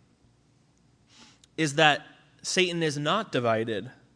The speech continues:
You know, he says that, um, i-, in verse twenty-six, "If Satan has risen up against himself and he is divided, he cannot stand, but is coming to an end." However, Satan is not coming to an end.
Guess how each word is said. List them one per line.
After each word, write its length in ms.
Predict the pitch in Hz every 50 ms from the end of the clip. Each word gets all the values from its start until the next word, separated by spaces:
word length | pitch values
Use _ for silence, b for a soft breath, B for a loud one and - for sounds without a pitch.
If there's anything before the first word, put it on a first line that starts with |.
| _ _ _ _ B B B B B B B
You 80 | - 143
know, 100 | 156 156
he 120 | 180 170
says 220 | 165 - 185 170
that, 260 | 170 165 165 156 - - -
um, 440 | 131 143 135 131 120 113 113 117 110 - - - - _ _ _ _ _ _ _ _ _ _ _ _ _ _ _ _ _ _ _ -
i-, 120 | 143 - -
in 140 | - 156 156
verse 160 | 156 165 156
twenty-six, 480 | - - 170 160 151 - 185 156 - - - - _
"If 120 | 147 139
Satan 280 | - - 190 175 156 185
has 180 | 170 180 156 151
risen 240 | 156 156 147 170
up 140 | 165 151 -
against 300 | 143 120 139 139 131 -
himself 640 | - 120 113 - - 196 175 139 123 143 - - - B B B B B B B B B B
and 120 | 139 147
he 280 | 147 - 165 156 147 143
is 160 | 139 135 147
divided, 500 | 135 127 135 156 165 180 156 127 123 127
he 140 | - 143 135
cannot 340 | - - 151 139 135 123
stand, 420 | - - - 180 185 175 143 131 127
but 120 | 160 127
is 100 | 123 -
coming 400 | - - - 147 131 131 127 127 127
to 260 | - - 208 180 160
an 100 | 123 113
end." 320 | 107 98 101 98 - - - B B B B B B B B B B
However, 640 | - 175 170 196 247 240 185 151 135 135 143 -
Satan 500 | 175 - - 196 190 190 196 196 185 175 - - - - _ _ _
is 160 | 170 165 147
not 300 | 151 151 180 226 247 -
coming 300 | - 160 143 131 123 120
to 180 | - - 127 117
an 100 | 113 113
end. 340 | 107 101 98 104 110 -